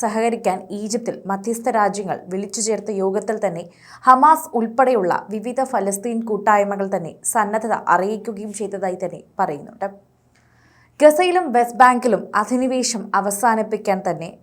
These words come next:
ഇസ്രായേൽ തയ്യാറാകുന്ന പക്ഷം അത് നിരായുധീകരണവും അതുപോലെ ഉൾപ്പെടെയുള്ള യു എസ് പ്രസിഡന്റ് ഡൊണാൾഡ് ട്രംപ് മുന്നോട്ട് വെച്ച ഇരുപതിന പദ്ധതിയോട് ആഭിമുഖ്യം പുലർത്തുമെന്നും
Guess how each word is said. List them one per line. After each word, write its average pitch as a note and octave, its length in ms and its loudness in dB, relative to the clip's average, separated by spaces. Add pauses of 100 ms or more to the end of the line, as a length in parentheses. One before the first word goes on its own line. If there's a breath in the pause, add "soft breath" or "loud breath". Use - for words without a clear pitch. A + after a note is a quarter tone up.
(140)
ഇസ്രായേൽ B3+ 460 4 (100)
തയ്യാറാകുന്ന G3 720 6 (120)
പക്ഷം - 320 -2 (220)
അത് E3+ 140 -4 (480 loud breath)
നിരായുധീകരണവും A3 1000 2 (120)
അതുപോലെ F3+ 380 0 (160)
ഉൾപ്പെടെയുള്ള G3+ 540 0 (260)
യു B3 100 -2 (100)
എസ് D4 220 -2
പ്രസിഡന്റ് G#3+ 460 -2
ഡൊണാൾഡ് F#3+ 380 0
ട്രംപ് G3 200 0 (100)
മുന്നോട്ട് F3 440 -4
വെച്ച E3 160 -6 (540 loud breath)
ഇരുപതിന C#4 500 -2
പദ്ധതിയോട് F#3+ 580 0 (260)
ആഭിമുഖ്യം G#3 580 -2
പുലർത്തുമെന്നും G3+ 600 0